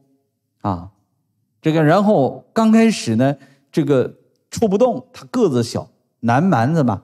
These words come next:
我们叫南方人、广东人，长得个子小，不像我们北方人彪形大汉。像我这种主，估计是触米不用坠妖石，他因为太瘦了，他触不动，然后用个坠妖石吧。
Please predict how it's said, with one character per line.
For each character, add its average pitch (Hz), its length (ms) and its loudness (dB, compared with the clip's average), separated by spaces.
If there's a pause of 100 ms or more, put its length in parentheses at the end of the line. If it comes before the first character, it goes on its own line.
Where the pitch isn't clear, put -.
我 113 100 -4
们 127 100 0
叫 147 140 0
南 123 300 2
方 175 240 0
人、 110 200 0
广 92 280 -6
东 131 180 0
人， 110 160 -2
长 87 220 -6
得 101 80 -6
个 107 180 -6
子 98 140 -6
小， - 120 -16 (240)
不 175 80 -2
像 165 160 4
我 143 80 2
们 147 140 -2
北 110 180 0
方 127 240 2
人 117 240 2 (140)
彪 143 220 0
形 131 160 -2
大 131 180 -4
汉。 170 300 -6 (600)
像 226 260 0
我 139 200 2
这 202 200 0
种 139 200 0
主， 120 140 -2 (160)
估 120 180 0
计 160 220 0
是 160 200 -6
触 - 280 -2
米 101 260 -2
不 110 240 -4
用 185 200 2
坠 123 160 0
妖 101 200 2
石， 107 320 -8 (840)
他 220 80 0
因 277 160 2
为 208 100 0
太 240 240 0
瘦 226 360 2
了， 120 120 -2 (300)
他 - 100 -6 (280)
触 269 180 -4
不 202 100 -4
动， 220 320 0 (100)
然 160 140 -2
后 175 140 0
用 185 160 0
个 165 80 2
坠 180 200 -2
妖 185 180 2
石 143 280 -6
吧。 - 140 -6